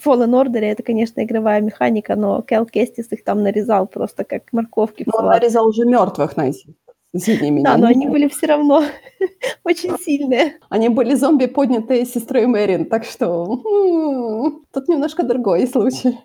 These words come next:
Speaker 1: Я не знаю. Зато вот они сказали, что раньше был альянс между ситхами и сестрами, но, м, что-то матушка Талзин не больно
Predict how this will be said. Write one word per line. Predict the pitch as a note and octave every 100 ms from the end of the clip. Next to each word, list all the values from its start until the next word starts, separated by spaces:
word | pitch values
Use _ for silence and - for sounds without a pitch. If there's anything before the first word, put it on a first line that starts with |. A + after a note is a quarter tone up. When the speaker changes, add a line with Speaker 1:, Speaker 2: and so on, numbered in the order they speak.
| _
Speaker 1:
Я | C4
не | B3 A#3
знаю. | A3 G3+ G#3
Зато | B3 D#4+
вот | D#4 D4
они | B3+
сказали, | C#4 C4 C4 B3+
что | B3+ A#3
раньше | A#3 B3+
был | A3+ A3+
альянс | G#3+ A3 G#3+ A#3
между | A#3 A3+ G#3+
ситхами | - A#3 - A3 G3 - G#3 G#3 -
и | -
сестрами, | - B3+ - B3+ G#3+
но, | G#3 G3+ G3 F3
м, | F3 F3+ - - A3+ A3+
что-то | - A#3+ A3
матушка | A3 A3 A#3+ B3
Талзин | A3+ A#3 A3+ A3
не | A3+
больно | A3 A#3 G#3+ G3+